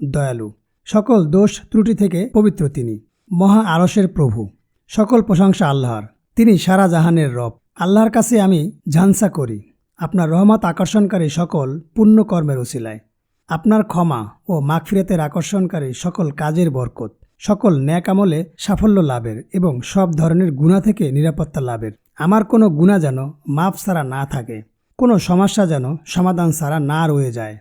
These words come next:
আর আমার এমন প্রয়োজন যাতে রয়েছে আপনার সন্তুষ্টি, তা যেন অপূরণ না থাকে।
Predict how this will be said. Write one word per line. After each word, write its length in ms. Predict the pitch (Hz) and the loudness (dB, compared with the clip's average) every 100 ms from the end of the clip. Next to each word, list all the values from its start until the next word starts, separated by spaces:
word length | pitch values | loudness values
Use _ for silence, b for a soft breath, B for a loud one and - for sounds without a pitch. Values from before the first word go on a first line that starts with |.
| _ _ - | _ _ -6
আর 240 | 175 180 | -2 0
আমার 300 | 151 151 151 | 0 -2 -2
এমন 300 | 156 185 233 | -2 2 2
প্রয়োজন 560 | 226 185 175 131 110 104 _ _ 151 | 2 2 2 2 -6 -8 _ _ -4
যাতে 280 | 156 151 | -2 0
রয়েছে 320 | 156 156 156 160 | 0 0 0 -2
আপনার 280 | 135 139 | -2 -4
সন্তুষ্টি, 640 | 135 151 131 131 - - 107 _ _ _ | -4 -4 -4 -6 -8 -12 -14 _ _ _
তা 160 | 170 165 | -2 0
যেন 200 | 175 196 | 4 4
অপূরণ 400 | 175 143 180 170 | 2 2 4 4
না 200 | 131 127 | 2 -4
থাকে। 380 | 139 117 - | -6 -8 -10